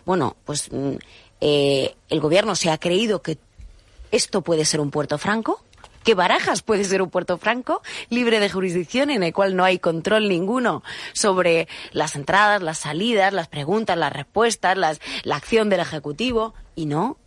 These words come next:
es que España es una democracia avanzada, con sus pesos y sus contrapesos. Y si la verdad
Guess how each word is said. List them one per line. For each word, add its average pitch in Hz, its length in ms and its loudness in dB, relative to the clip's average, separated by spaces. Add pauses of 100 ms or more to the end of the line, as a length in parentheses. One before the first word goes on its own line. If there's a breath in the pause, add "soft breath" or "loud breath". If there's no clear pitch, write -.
(140)
es 170 100 -8
que - 100 -12
España 147 260 -4
es 151 80 -4
una 185 100 2
democracia 233 360 -2
avanzada, 240 380 -2 (260 loud breath)
con 190 140 2
sus 180 140 -2
pesos 254 340 0
y 254 60 -2
sus 208 260 -4
contrapesos. 190 720 0
Y 247 80 -4
si 240 160 -2
la 214 120 6
verdad 214 360 4